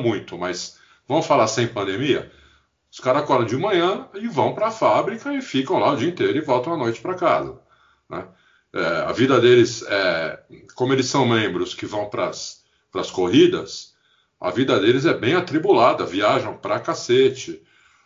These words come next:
O-, uma vez o, o, o Dude tava me falando que, desde que ele trabalha na Fórmula um, fez uma conta ali,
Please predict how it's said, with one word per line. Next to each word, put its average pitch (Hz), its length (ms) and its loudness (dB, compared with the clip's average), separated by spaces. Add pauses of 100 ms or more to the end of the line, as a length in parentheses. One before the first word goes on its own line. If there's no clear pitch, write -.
(180)
O-, 98 200 -2
uma 98 200 -4
vez 110 280 4
o, 95 160 -2 (440)
o, 95 100 -6
o - 40 -4
Dude 117 220 0
tava 117 240 2
me 107 80 -6
falando 113 560 -2
que, 92 320 -6 (400)
desde 135 240 2
que 135 60 2
ele 123 80 2
trabalha 117 340 2
na 104 80 -2
Fórmula 104 420 -4
um, 135 60 -2
fez 139 220 -2
uma 117 220 0
conta 131 420 2
ali, 113 420 -4